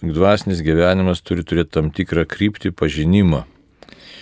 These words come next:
Tai vienas dalykas, dvasinis gyvenimas. Tas toks neapibrėžtas atrodytų labai dalykas, tai kad jis net nebūtų neapibrėžtas, nes mūsų laikmetis paž-, tiesiog ir paženktas visokiausiais tais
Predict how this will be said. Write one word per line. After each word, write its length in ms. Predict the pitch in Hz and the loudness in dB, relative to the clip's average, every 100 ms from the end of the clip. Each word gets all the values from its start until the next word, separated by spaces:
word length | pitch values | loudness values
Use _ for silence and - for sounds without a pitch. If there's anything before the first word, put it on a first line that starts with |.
| - - _ | -20 -20 _
Tai 160 | - 82 85 | -4 0 2
vienas 300 | 110 85 67 | 2 0 -6
dalykas, 380 | 65 64 67 64 | -6 -6 -6 -4
dvasinis 600 | 78 104 98 - 76 65 | 0 2 2 -2 -8 -8
gyvenimas. 460 | 67 67 65 67 - | -4 -4 -4 -8 -8
Tas 100 | 80 | -4
toks 220 | 101 - | -4 0
neapibrėžtas 800 | 98 92 104 87 120 113 - 95 101 | 0 2 0 2 2 2 0 -4 -4
atrodytų 500 | - 104 92 90 92 | 0 0 0 -2 0
labai 240 | 90 95 92 | 2 2 2
dalykas, 500 | 95 113 98 71 - | 2 2 0 -2 -6
tai 140 | 71 - | -8 -6
kad 160 | 78 | -4
jis 160 | 90 - | -4 -2
net 180 | 87 82 | 0 0
nebūtų 640 | 87 85 80 127 165 123 | 0 -2 2 2 2 4
neapibrėžtas, 640 | 98 82 80 82 80 95 - | 2 2 -2 2 0 0 -4
nes 160 | 82 98 | -4 -2
mūsų 320 | 104 - 92 | -2 0 0
laikmetis 400 | 107 101 90 - | 0 -2 -6 -6
paž-, 300 | - 90 - | -4 -4 -4
tiesiog 320 | 95 95 90 | -4 -2 -2
ir 80 | 90 | -2
paženktas 640 | 101 92 117 85 69 69 | -2 2 2 0 -4 -10
visokiausiais 640 | 76 - 82 87 78 78 - | -6 -6 0 0 0 -6 -6
tais 240 | 80 - | -8 -8